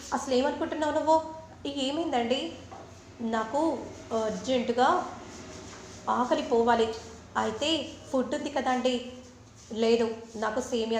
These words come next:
తినాలని ఉంది, వెళ్ళి సేమియా చేసుకొని రా. అది కూడా నువ్వు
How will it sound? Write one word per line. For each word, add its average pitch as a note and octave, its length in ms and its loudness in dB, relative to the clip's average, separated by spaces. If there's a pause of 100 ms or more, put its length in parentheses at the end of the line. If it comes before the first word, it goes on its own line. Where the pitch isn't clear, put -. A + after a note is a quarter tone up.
తినాలని A3 400 0
ఉంది, G#3+ 180 -4 (320)
వెళ్ళి A3+ 240 0 (320)
సేమియా A3+ 380 2
చేసుకొని G#3+ 400 -2
రా. G#3+ 40 2 (520)
అది G#3+ 160 2
కూడా A3 340 2 (420)
నువ్వు A3+ 340 0